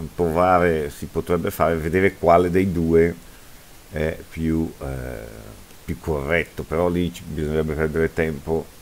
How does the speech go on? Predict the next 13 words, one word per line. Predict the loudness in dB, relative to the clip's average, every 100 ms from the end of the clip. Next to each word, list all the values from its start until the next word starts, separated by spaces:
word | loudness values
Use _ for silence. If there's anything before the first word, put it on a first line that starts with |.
| -20 -20 -20 -20 -20 -10
e | -6
bisognerebbe | -4 -2 -2 0 0 0
andare | -2 -2 -2 -2 0 -2 -4
a, | -8 -8
a | -8 -10 -12 -12 -12 -12 -12 -14 -16 -20 -20 -20 -20 -20 -20 -20 -20 -20 -20 -20 -18 -8
vedere, | -8 -4 -2 0 0 -2 -6 -12 -20 -20 -16 -16 -14 -8
vedere. | -8 -6 -8 -6 -8 -10 -6
Io | 0 0 0 -8 -18 -6
quasi | -4 -4 -4
quasi | -2 -4 -4 -8 -6
preferisco | -4 -4 -2 -4 -4 -10 -12 -12
questo | -16 -14 -16 -14
qui, | -12